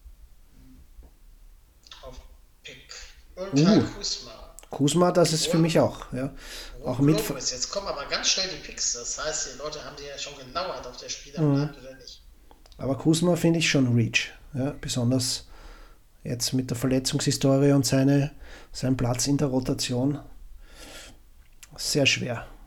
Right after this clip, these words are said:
Speaker 2: einzuschätzen. Also ich glaub, das ist zu hoch. Was meinst du?
Speaker 1: Ja.
Speaker 2: Also würde ich nicht machen, aber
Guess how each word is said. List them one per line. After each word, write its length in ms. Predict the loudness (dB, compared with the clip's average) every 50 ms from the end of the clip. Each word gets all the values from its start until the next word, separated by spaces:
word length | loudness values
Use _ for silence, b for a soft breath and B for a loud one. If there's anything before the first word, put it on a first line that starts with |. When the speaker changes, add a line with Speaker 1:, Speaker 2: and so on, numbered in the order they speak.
| B -20 -16
Speaker 2:
einzuschätzen. 680 | -12 -10 -8 -8 -4 -2 -2 -2 -2 -4 -4 -4 -4 -2
Also 140 | -2 -2
ich 120 | -4 -4 -2
glaub, 240 | -2 -2 -2 0 -2
das 200 | -2 -2 -2 -2
ist 340 | -2 -2 -2 -4 -6 -4
zu 160 | -2 0 0 0
hoch. 300 | 0 -4 -6 -8 -12 -14 -14 -18 -20 -20 -20 -20 -20 -20 -20 -20 -20 -20 -20 -20 b b b b b b b b b b b b b b b b b b b b -20 -20 -20 -20 -20 -20 -20 -20 -20 -20 -14 -8
Was 180 | -6 -4 -2 0
meinst 280 | 0 0 0 2 2
du? 100 | 2 2 2 0 -6 -14 -18 -20 -20 -20 -20 -20 -20 -20 -20 B B B B B B B B B B B B B B B B B B B B B B B B -18 -18 -16 -16 B
Speaker 1:
Ja. 80 | B B B B B B B B B B B B B B B B B B B B B B B B B B B -18 -14
Speaker 2:
Also 160 | -8 -2 2
würde 160 | 2 4 4
ich 140 | 2 2 0
nicht 200 | -2 -4 -4 -6
machen, 280 | -10 -12 -12 -12 -10 -8
aber 340 | -6 -6 -4 -2 -2 -2